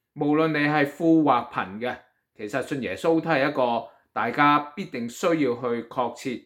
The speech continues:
去領受同埋去思想嘅題目。嗱，今日我哋會睇嘅呢段嘅經文呢，喺裏邊呢，原來話畀我哋知道啊，信耶穌嘅人呢，唔單止只係一啲話被視為弱勢社群嘅人啊，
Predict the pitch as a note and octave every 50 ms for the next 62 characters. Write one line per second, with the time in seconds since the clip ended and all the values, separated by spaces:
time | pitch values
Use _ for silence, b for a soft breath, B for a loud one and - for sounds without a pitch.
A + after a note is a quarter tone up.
0 | _ _ _ _ _ _ _ _ - A#2 A#2 A2 A2 G#2+ A#2 A#2 - G2 F#2+ G2
1 | F#2+ F#2+ - _ _ - F#2+ G2 F#2 F2+ - A2+ A2 A2 G#2+ - - - C3 B2
2 | B2 A2 A2+ A#2 G2+ - G2+ F2+ F#2+ G#2+ - - _ _ _ _ _ _ _ _
3 | _ _ _ _ _ _ _ _ _ _ _ _ _ _ _ _ _ _ _ _
4 | _ _ _ - D3 - - - D#4+ E4 D4+ A#3 G3 G3 G3+ F#3 F3+ F#3 F#3 F#3
5 | F3+ - - E3 G3+ G3 F#3 E3+ D#3+ E3 F3 A#3 F#3+ F3 D3 D#3 E3 - A3 G#3+
6 | G3+ D#3+ A#2 G#2 B2 E3 F3 E3 D3 F3 G#3 A#3 A3 G3 F#3 E3 E3+ D3 D3 F3
7 | F#3 F#3 F3 D#3 A#2+ B2+ B2 B2 B2 C3+ C3+ C3+ C3+ F3+ G3 F3+ D3+ C#3 C#3+ -
8 | F#3+ F#3+ E3 F3 D3 C3 B2+ B2 - A#3 A3 G3+ D#3 C3 C3 C3+ - B3+ C4 A#3
9 | G#3+ G#3 F#3 D3+ C3+ G#2 A2 D3 F#3 F#3+ - - - B2 B2+ C#3 C#3 - A#3 A3+
10 | A#3 A#3 A3 - - D3+ E3+ G3+ G3 - A#3 G3 D3 D#3+ F#3+ G3+ G3+ - G#3 G3+
11 | G3+ G3 F#3 F3 D#3 C3+ C3+ C3 C3 C3+ C#3 C#3 - C#3+ C3+ C3+ C3+ - - C#3+
12 | C#3 B2+ B2 G#2+ G#2+ A2 A#2 B2+ C3+ C3 C3 - - - E3 D3 C#3+ C#3+ C#3+ C#3
13 | - C3 A#2 A#2+ D3 D3 - A#2+ G#2 G#2 G#2 C3 B2+ A#2 G#2+ G#2 F#2 F#2 G#2 B2+
14 | B2 -